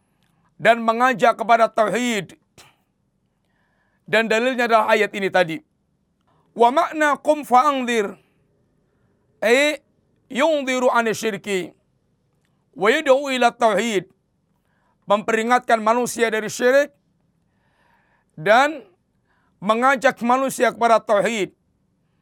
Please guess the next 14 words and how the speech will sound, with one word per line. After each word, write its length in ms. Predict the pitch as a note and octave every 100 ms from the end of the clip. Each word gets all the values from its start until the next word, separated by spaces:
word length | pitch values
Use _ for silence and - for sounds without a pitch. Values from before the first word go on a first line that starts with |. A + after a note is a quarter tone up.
| _ _ _ _ _ _ _ -
Ini 240 | A#3 A#3
totalitas 840 | A#3 A3+ A#3 B3+ C4 B3+ B3 - A3+
menjadikan 560 | A3 A3+ B3+ - A#3 -
amal 300 | B3+ B3+ -
ibadahnya 560 | G#3+ G#3+ B3 B3 A3+
hanya 240 | A#3+ A#3 G#3+
untuk 240 | G#3+ G#3
Allah 320 | A3+ A#3+ A#3+
Subhanahu 480 | A3+ A3 G#3 A3+ G#3
wa 40 |
taala. 440 | A3+ A3+ G3+ E3+ - _ _ _ _ _ _ _ _ _ _ _
"Wa 120 | A#3 C4
li 80 |
rabbika 800 | C4+ D#4 D4+ C4+ C4 B3 A3+ G3